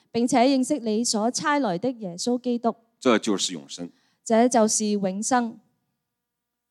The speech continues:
Speaker 2: 認識這個詞呢，在聖經的原文裡面是表示一種非常親密的關係。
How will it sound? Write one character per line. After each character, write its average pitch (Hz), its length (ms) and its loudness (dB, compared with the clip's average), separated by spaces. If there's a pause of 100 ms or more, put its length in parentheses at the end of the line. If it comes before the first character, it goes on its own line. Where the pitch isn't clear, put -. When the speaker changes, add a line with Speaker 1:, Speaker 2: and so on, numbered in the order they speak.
(960)
Speaker 2:
認 226 240 8
識 120 480 2
這 151 140 -2
個 120 100 0
詞 - 320 -2
呢， 113 240 2 (180)
在 120 220 2
聖 131 220 4
經 131 100 4
的 117 60 2
原 95 260 2
文 104 100 4
裡 92 140 0
面 85 260 -8 (140)
是 98 300 -6
表 78 240 -6
示 - 160 -8
一 92 80 -6
種 80 160 -14
非 113 280 -2
常 82 400 -6
親 - 220 -6
密 104 140 2
的 80 80 -4
關 101 160 2
係。 - 240 -6